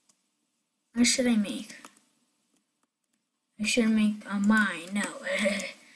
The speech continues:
already have a mine. It's right there. No, just kidding. It's a stupid mine. Ow. I got hurt.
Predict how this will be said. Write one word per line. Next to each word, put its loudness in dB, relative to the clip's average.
already -2
have 2
a 2
mine. -2
It's -6
right 4
there. 4
No, -16
just -12
kidding. -18
It's -6
a -20
stupid -6
mine. -20
Ow. -2
I -16
got -2
hurt. 2